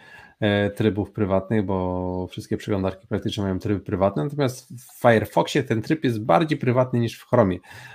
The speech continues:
E, do czego zmierzam? Jeśli o-, odpalam na przykład na, na komputerze służbowym, y, Chroma i nawet jeśli odpalam tryb prywatny, to i tak dla niektórych stron zaciąga on mi poświadczenia takie, jak mam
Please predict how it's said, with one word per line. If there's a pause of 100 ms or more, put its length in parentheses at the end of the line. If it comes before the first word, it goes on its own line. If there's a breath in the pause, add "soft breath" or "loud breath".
(120 loud breath)
E,
do
czego
zmierzam?
Jeśli
o-,
odpalam
na
przykład
na,
na
komputerze
służbowym,
y,
Chroma
i
nawet
jeśli
odpalam
tryb
prywatny,
to
i
tak
dla
niektórych
stron
zaciąga
on
mi
poświadczenia
takie,
jak
mam